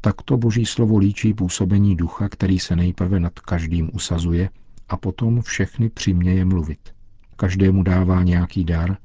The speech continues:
a všechny shromažďuje v jednotě. Jinými slovy,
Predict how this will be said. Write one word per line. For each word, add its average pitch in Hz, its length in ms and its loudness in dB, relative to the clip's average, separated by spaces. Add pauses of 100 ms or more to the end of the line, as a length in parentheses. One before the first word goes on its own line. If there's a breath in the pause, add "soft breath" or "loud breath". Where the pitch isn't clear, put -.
(280 loud breath)
a 104 100 -4
všechny - 400 -2
shromažďuje 98 680 2
v 92 60 0
jednotě. 80 480 -2 (760)
Jinými 90 320 2
slovy, 92 400 2